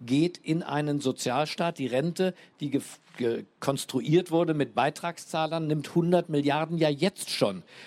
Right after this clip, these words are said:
sozusagen aus der Steuerkasse. Sie alle tanken für die Rente und ähnliches. Der Sozialstaat ist eines der wachsenden Aggregate. Das Geld fehlt für Investitionen in Schulen. Und die Leute erleben, natürlich ein Teil der Rentner profitiert davon,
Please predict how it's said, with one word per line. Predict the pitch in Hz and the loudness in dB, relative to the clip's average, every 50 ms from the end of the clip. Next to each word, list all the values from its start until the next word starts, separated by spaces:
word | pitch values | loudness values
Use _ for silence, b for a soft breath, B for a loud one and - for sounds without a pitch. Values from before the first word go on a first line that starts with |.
| B | B
sozusagen | B 143 143 - - 139 135 131 135 | B -4 -4 0 0 0 0 0 0
aus | 131 127 - | -2 -4 -2
der | - 131 | -2 -4
Steuerkasse. | 123 - - 123 120 113 110 104 - 123 113 - 127 113 | -4 -2 0 0 2 2 0 0 -2 -4 -4 -4 -6 -4
Sie | 113 117 110 - | -4 -6 -6 -4
alle | - 127 131 127 127 - | -2 0 0 0 0 2
tanken | - 180 190 202 185 - 170 | 2 2 2 0 -6 -8 -8
für | - - 165 | -4 -2 0
die | 147 151 | 0 2
Rente | 143 143 147 156 151 160 | 2 2 0 0 0 -2
und | 151 143 143 - | -2 -2 -2 -2
ähnliches. | 160 170 165 139 117 - | -2 -2 -2 -4 -8 -10
Der | - 117 107 | -10 -10 -10
Sozialstaat | 101 127 113 - - 123 123 139 165 160 - - 175 170 170 - B B B B B B B | -10 -10 -12 -10 -8 -4 -2 -2 -4 -4 -4 -2 -2 -2 -2 -4 B B B B B B B
ist | - 156 185 190 - - B B B B B | 4 4 4 4 0 -6 B B B B B
eines | - 123 135 151 160 170 165 - | 0 2 2 4 4 2 0 2
der | - 139 123 120 | 0 0 0 2
wachsenden | 139 180 - - - - 165 165 156 | 0 0 0 -4 -6 -2 -2 -2 0
Aggregate. | - 143 143 - 143 151 147 147 156 156 170 160 - 113 | 0 -2 -4 -2 -4 -4 -2 0 0 0 0 -2 -4 -6
Das | 101 107 95 - | -6 -6 -6 -2
Geld | - 127 131 135 - | 0 2 2 2 0
fehlt | - - 151 147 151 156 - | 0 2 4 4 4 2 0
für | - 160 | -2 -2
Investitionen | 147 143 143 147 147 - - 143 - - 156 143 143 143 | -2 0 -2 -4 -4 -4 -10 -14 -8 -6 -4 -4 -2 -2
in | 147 143 | -4 -6
Schulen. | - - - 196 175 127 104 98 B B B B B B | -6 -6 -2 -2 0 0 -2 -4 B B B B B B
Und | 131 139 | 0 4
die | |
Leute | 147 143 143 151 147 147 | 4 6 6 4 2 0
erleben, | 127 127 131 131 151 175 190 190 147 151 175 240 B B B B B B | -4 -4 0 2 4 4 4 4 4 0 -2 -2 B B B B B B
natürlich | - 175 - - 185 196 226 196 - - | -6 -4 2 2 2 2 2 -4 -2 0
ein | 139 139 139 - | 0 0 2 2
Teil | 156 147 139 139 | 2 2 2 2
der | 139 123 | 0 0
Rentner | 117 127 151 180 165 165 180 170 - - _ | 0 -2 -4 -2 -2 -2 -2 -2 -4 -12 _
profitiert | - 143 - - 117 - - 156 156 156 - | -8 -8 -8 -8 -12 -12 -4 -4 -4 -2 -2
davon, | 180 170 - - 190 196 220 | -6 -8 -6 -6 -6 -6 -6